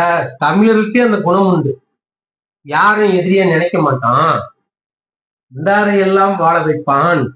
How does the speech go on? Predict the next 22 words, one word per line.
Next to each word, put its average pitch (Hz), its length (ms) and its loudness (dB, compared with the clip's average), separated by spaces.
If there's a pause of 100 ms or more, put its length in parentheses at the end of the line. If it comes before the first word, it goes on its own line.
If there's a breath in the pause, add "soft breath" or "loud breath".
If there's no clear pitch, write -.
(920)
ஒருபடி 185 440 0
மேல 202 300 2
போய் 202 520 0
வந்தவனையும் 196 680 2
ஆள 170 280 0
வைப்பான், 151 540 -2 (300)
அதுக்கப்புறம் 196 580 -2
நடுத்தெருவுலையும் 202 680 2
நிப்பான். 165 540 -2 (240)
இதுதான் 170 380 -2
எங்களோட 180 400 0
நிலைமை. 151 360 -2 (580)
அண்ணன் 165 340 -8
சீமானை 196 540 2
எதிர்த்து 165 680 -4 (280)
ஒரு 160 160 -12
ஆர்ப்பாட்டம் 165 680 -2 (100)
முடிந்த 156 460 -4
கையோடையே 160 920 0 (1080)
ஒரு 269 260 -4
பதிவு 254 320 0
போடுறானுங்க 196 500 0